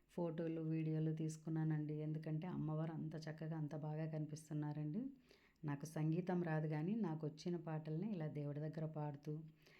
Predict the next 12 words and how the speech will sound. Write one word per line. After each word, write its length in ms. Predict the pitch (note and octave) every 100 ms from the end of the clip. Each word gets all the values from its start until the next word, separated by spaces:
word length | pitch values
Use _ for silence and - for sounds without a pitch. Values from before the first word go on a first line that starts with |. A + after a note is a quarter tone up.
| - -
నేను 320 | F3+ G3 G#3
సంతోషపడుతూ 760 | G#3 F3 F3 F3+ F#3+ F3 E3+ B3
అమ్మవారు 420 | E3+ D#3+ D#3+ D#3
కూడా 120 | E3
సంతోషపడతారని 1080 | E3 D#3 D#3 D#3+ D#3 D3+ D#3 D#3+ D#3 E3 C#4 -
భావిస్తానండి. 840 | D#3 D#3 D3 - D#3 D3 D3+ F#3+ D#4 - - _ _ - - _ _ _ _ _ _ _ _ _ _ _ _ _ _
ఇలా 260 | E3 D#3+ D#3+
నాకు 280 | D#3+ E3 D#3+
ఎంత 360 | D3+ D#3+ E3+
చేతైతే 680 | E3+ D#3+ D3+ D3+ D#3 F#3 B3 D#3
అంత 300 | D#3 D#3 D#3
చేశానండి. 640 | D3 D#3+ D#3 D3+ D3+